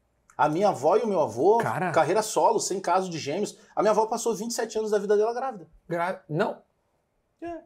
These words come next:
Speaker 1: Se tu arredondar,
Speaker 2: Sim,
Speaker 1: assim,
Speaker 2: claro, com a
Speaker 1: né?
Speaker 2: barriga
Speaker 1: São nove meses de gestação. Aí tem todo um período de recuperação
Speaker 2: É,
Speaker 1: da mulher
Speaker 2: vinte e cinco anos.
Speaker 1: depois. Não, põe os vinte e sete. Tudo.
Speaker 2: Mas,
Speaker 1: Não é
Speaker 2: meu
Speaker 1: porque tu imagina?
Speaker 2: Deus do céu. Tanta
Speaker 1: Família
Speaker 2: gente
Speaker 1: grande.
Speaker 2: querendo filho e eles com uma abundância aí, tia.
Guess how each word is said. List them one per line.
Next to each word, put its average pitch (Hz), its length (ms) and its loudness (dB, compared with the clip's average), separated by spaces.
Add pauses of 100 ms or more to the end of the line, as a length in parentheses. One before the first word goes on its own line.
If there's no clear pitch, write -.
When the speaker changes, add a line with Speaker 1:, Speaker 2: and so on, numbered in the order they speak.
(120)
Speaker 1:
Se - 140 -14
tu 131 140 0
arredondar, 151 480 2
Speaker 2:
Sim, 233 80 2
Speaker 1:
assim, 233 80 -6
Speaker 2:
claro, 208 680 4
com 160 80 0
a 147 40 4
Speaker 1:
né? 135 100 2
Speaker 2:
barriga 190 500 4
Speaker 1:
São 208 160 6
nove 175 280 4
meses 214 180 4
de 226 60 2
gestação. 214 540 0
Aí 117 140 -6
tem 175 220 -4
todo 196 240 2
um 233 40 -2
período 220 200 4
de 202 80 -2
recuperação 208 400 2
Speaker 2:
É, 175 40 4
Speaker 1:
da 208 60 6
mulher 208 220 6
Speaker 2:
vinte 208 60 4
e 185 40 4
cinco 208 80 6
anos. 214 140 4
Speaker 1:
depois. 165 380 0 (340)
Não, 427 280 2
põe - 160 -4
os 107 80 -6
vinte 156 140 -4
e - 40 -10
sete. 359 480 -6 (300)
Tudo. 101 220 -14 (500)
Speaker 2:
Mas, 151 260 -4
Speaker 1:
Não 156 120 2
é - 40 2
Speaker 2:
meu 160 80 2
Speaker 1:
porque 147 100 2
tu 139 40 -2
imagina? 151 400 0
Speaker 2:
Deus 170 500 -2
do 135 120 -6
céu. 151 380 -4
Tanta - 340 2
Speaker 1:
Família 185 60 6
Speaker 2:
gente 196 220 6
Speaker 1:
grande. 147 120 -4
Speaker 2:
querendo 190 400 6
filho 202 400 2
e 202 60 2 (180)
eles 202 540 6
com 196 100 -2
uma 190 240 2
abundância 175 720 0
aí, 131 100 -2
tia. - 180 -10